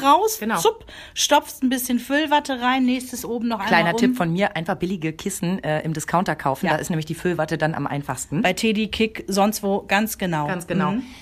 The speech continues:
Speaker 2: Nee, und, äh, wir benutzen das jetzt auch als Kissen. Von daher liebe ich das sehr, dass die genäht ist. Ich selber hätte jetzt aber nicht bei, weiß ich nicht, bei irgendeinem Portal wie der Wanda zum Beispiel für vierzig Euro so eine Schultüte bestellt.
Speaker 1: Vierzig?
Speaker 2: Mhm.
Speaker 1: Vierzig bist du fast noch nicht mit dabei, hab ich nämlich grad gesehen.
Speaker 2: Nein.
Speaker 1: Du musst für eine richtig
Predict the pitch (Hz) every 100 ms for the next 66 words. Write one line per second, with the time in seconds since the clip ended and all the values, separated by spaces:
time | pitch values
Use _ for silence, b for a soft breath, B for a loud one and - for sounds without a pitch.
0 | - 247 190 180 180 170 170 202 - 349
1 | 285 - 156 151 - - 254 226 170 175
2 | 220 208 196 214 180 170 220 220 - 165
3 | 156 165 196 - 180 - 175 226 202 202
4 | 202 190 - 170 170 220 - 165 165 170
5 | - 165 175 165 156 139 170 165 165 160
6 | 180 180 180 160 156 185 190 185 196 190
7 | 175 170 170 175 185 - 170 175 160 -
8 | 277 - 170 147 160 349 440 - 392 440
9 | - - 208 247 392 - - 330 381 349
10 | - 330 - 285 - 370 392 - 311 320
11 | 349 - 202 180 170 160 160 185 247 254
12 | 262 254 - 240 240 226 240 269 285 139
13 | 135 - 214 214 254 254 - 226 220 214
14 | 202 214 311 359 427 -